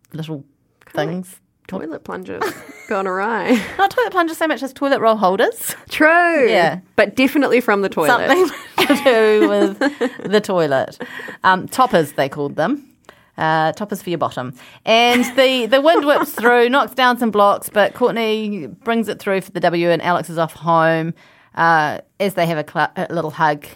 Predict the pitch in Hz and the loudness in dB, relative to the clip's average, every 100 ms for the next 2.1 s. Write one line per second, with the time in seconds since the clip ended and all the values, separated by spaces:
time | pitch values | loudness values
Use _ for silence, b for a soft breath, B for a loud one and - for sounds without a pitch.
0 | b b b - 156 147 - - - 156 | b b b -10 -6 -6 -10 -20 -10 -8
1 | 147 143 - - 214 - - 202 208 180 | -8 -12 -20 -16 -16 -14 -8 -6 -4 -4
2 | 160 | -8